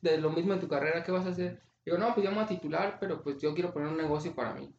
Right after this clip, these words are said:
Y me dijo, "¿Y no vas a ejercer?". No, pues, no, no es como que me quiera matar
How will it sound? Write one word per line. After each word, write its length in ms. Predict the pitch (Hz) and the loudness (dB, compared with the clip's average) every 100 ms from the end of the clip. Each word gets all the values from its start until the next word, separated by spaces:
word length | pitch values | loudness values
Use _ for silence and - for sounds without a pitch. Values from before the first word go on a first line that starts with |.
| - _ _ | -20 _ _
Y 80 | 151 | -6
me 80 | 160 | -4
dijo, 140 | 180 | -2
"¿Y 100 | 196 | 0
no 100 | 214 | 0
vas 140 | 247 247 | -2 -2
a 40 | |
ejercer?". 320 | 214 190 214 | -2 -2 -2
No, 320 | 214 277 320 - | -2 -4 -6 -10
pues, 140 | 196 180 | -8 0
no, 180 | 180 | 4
no 100 | 180 | 6
es 120 | 202 208 | 4 4
como 200 | 262 262 | 2 2
que 160 | 220 | 4
me 280 | 180 165 156 | 4 2 2
quiera 220 | 190 220 | 2 4
matar 600 | 226 175 175 180 208 - | 2 2 2 2 2 -4